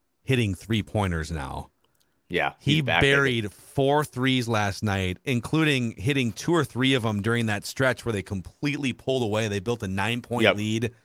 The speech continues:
Speaker 1: and they gave it back. But they, but that nine-point lead had the building erupted.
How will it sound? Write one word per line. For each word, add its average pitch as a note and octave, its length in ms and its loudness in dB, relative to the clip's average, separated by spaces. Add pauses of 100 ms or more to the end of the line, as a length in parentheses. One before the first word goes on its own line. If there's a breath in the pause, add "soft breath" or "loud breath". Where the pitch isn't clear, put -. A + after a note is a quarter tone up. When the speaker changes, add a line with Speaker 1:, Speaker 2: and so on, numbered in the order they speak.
(280 soft breath)
Speaker 1:
and B2 80 -2
they G2+ 80 -2
gave F#2+ 160 -2
it E2 100 -8
back. G#2 340 0
But - 180 -10
they, F2 240 -6 (120)
but - 200 -8
that B2 160 0
nine-point C3 520 -2
lead A2 340 -2 (440)
had A#2 240 -2
the G2+ 80 -4
building A2 580 -4
erupted. A2+ 640 -2